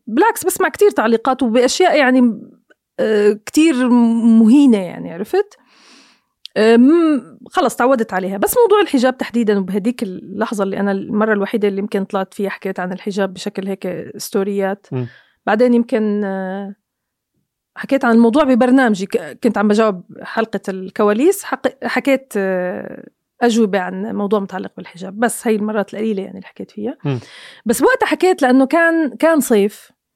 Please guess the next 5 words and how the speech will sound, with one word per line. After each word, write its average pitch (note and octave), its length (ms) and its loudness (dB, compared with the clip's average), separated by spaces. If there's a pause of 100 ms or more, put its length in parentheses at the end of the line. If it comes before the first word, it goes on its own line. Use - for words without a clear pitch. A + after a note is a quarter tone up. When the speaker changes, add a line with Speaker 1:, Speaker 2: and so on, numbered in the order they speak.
(640)
Speaker 1:
ونازلة G#3+ 1700 2
أنا C#4 200 4
لابسة C#4 260 0
الكمامة G#3+ 640 2
وحجاب، A#3+ 720 2